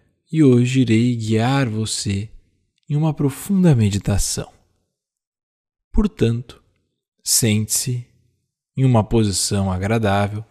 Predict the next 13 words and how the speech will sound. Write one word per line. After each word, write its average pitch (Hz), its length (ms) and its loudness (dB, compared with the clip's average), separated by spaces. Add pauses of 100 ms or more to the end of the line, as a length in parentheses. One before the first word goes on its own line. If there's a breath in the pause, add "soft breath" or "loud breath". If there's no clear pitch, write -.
(760)
que - 100 -6
lhe 113 140 2
permita 98 480 -2
o 90 80 -4
conforto. - 840 -6 (1400)
Observe 117 520 2
que 107 260 -2
esse 113 560 -2 (560)
é 117 120 -2
um 127 100 0
local 107 720 -2 (1000)
seguro, 151 800 0 (440)
confortável, 120 1080 -4